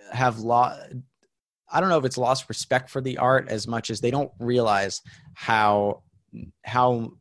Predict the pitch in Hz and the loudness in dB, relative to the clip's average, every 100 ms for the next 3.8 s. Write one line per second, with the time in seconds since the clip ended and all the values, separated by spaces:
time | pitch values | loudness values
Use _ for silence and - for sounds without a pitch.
0 | _ _ - 113 - 131 131 117 107 110 | _ _ -12 -10 -8 -8 -6 -8 -4 -4
1 | - - 113 104 - 104 113 135 - - | -4 -6 -4 -4 -4 -4 -2 -4 -6 -8
2 | _ _ _ - 107 101 98 98 - 120 | _ _ _ -2 2 2 0 -4 -4 -6
3 | 110 110 104 101 - 98 90 87 | -4 -6 -6 -8 -4 -2 -2 -4